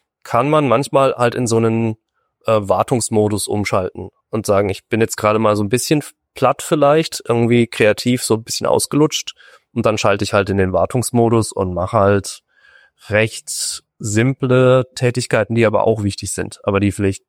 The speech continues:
die ich vielleicht an anderen Stellen dann gerade nicht so super spaßig finde oder so. Und dann macht man halt mehr Issues und arbeitet irgendwelche Dinge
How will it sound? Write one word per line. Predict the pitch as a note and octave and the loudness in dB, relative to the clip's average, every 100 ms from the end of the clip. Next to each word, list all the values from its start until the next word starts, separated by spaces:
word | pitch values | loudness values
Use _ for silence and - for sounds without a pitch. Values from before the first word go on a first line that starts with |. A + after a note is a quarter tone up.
| - | -6
die | A2+ | -4
ich | G2+ | 0
vielleicht | G2 F#2+ | -2 -2
an | G#2 | -2
anderen | G#2 G#2+ | 2 2
Stellen | G2+ G#2+ G2+ | 2 0 2
dann | G2 G2+ | 0 0
gerade | F#2+ G2 | 0 2
nicht | F#2+ F#2+ | 0 -2
so | G#2 | -2
super | G2+ - - | -2 -2 -4
spaßig | - G2 F2+ F#2+ | -2 -2 -4 -8
finde | - F2 E2+ | -6 -6 -8
oder | - F2+ | -8 -8
so. | - | -8
Und | - | -10
dann | F#2+ | -6
macht | E2+ G#2+ | -6 0
man | G#2 | 0
halt | F#2+ | 2
mehr | G2 G#2 G2+ G2+ _ _ - - - _ - | 2 4 2 0 _ _ -20 -20 -20 _ -4
Issues | G2+ - F#2+ - - | -2 0 -2 -2 -8
und | - D#2+ - - _ - | -8 -10 -10 -16 _ -4
arbeitet | G#2+ G2 F2+ F2+ F#2 | 0 2 2 0 2
irgendwelche | F#2 F#2 F2+ F2+ G2 - _ - | 2 4 2 2 0 -4 _ 0
Dinge | G#2 F#2 | 2 2